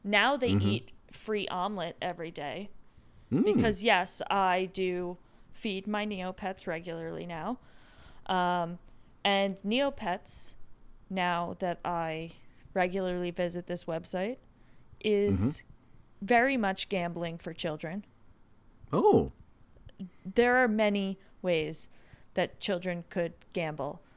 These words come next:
Speaker 1: on Neopets, which I love. <laughs>
Speaker 2: Yeah, I mean, you know, listen, the Neopets is just the latest, or just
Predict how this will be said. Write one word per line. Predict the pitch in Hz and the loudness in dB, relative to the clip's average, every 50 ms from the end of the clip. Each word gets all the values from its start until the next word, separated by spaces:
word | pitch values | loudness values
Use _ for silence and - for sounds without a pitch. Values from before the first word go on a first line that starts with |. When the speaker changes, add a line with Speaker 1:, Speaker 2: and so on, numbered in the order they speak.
| - - - - - | -20 -20 -20 -10 -4
Speaker 1:
on | - 185 170 156 160 165 160 | -2 -2 -2 -2 -4 -8 -8
Neopets, | 170 175 165 160 - 170 - 175 175 - - - - - - - - - - - - - - - | -8 -6 -6 -6 -6 -8 -8 -8 -8 -10 -14 -16 -16 -18 -20 -20 -20 -20 -20 -20 -20 -20 -20 -4
which | - 190 180 170 175 - - - - - - - - - - - - - - - - - - - - _ - - | 0 2 2 2 0 -2 -6 -6 -6 -8 -10 -16 -20 -20 -20 -20 -20 -20 -20 -20 -20 -20 -20 -20 -20 _ -8 -2
I | - 196 175 | 0 0 2
love. | 165 165 127 101 92 - - - - | 2 0 -2 -4 -4 -8 -14 -16 -12
<laughs> | 208 - - - - - - - - - - - - - - - - - - - - 381 - - - - - - | -4 -2 0 0 0 0 -2 -8 -14 -16 -18 -18 -8 -4 -2 -2 -2 -4 -6 -8 -8 -8 -6 -6 -8 -6 6 10
Speaker 2:
Yeah, | - - 139 120 | 12 12 12 12
I | 120 127 | 12 12
mean, | 135 143 143 135 147 | 12 12 12 12 10
you | - 175 160 | 8 6 6
know, | 143 120 110 - | 6 6 4 2
listen, | 120 120 139 131 - - - - - - - - 403 427 381 - - - - - | 6 8 8 8 8 6 -2 -6 -10 -12 -6 -4 -4 -4 -4 -6 -10 -12 -2 2
the | - 143 311 - - - | 2 2 2 -2 -2 2
Neopets | 113 123 165 233 240 202 139 117 151 127 120 - 110 | 6 6 8 10 10 8 8 8 8 6 8 6 4
is | 101 90 | 2 2
just | - - 117 110 107 - | 4 4 4 2 2 2
the | - 95 | 2 2
latest, | 95 90 95 98 98 92 92 90 82 - - - - - | 4 4 6 6 6 6 4 4 4 2 -4 -8 -6 0
or | - 101 98 87 82 | 2 4 4 4 4
just | 76 117 104 82 - - - | 4 4 2 2 0 -4 -10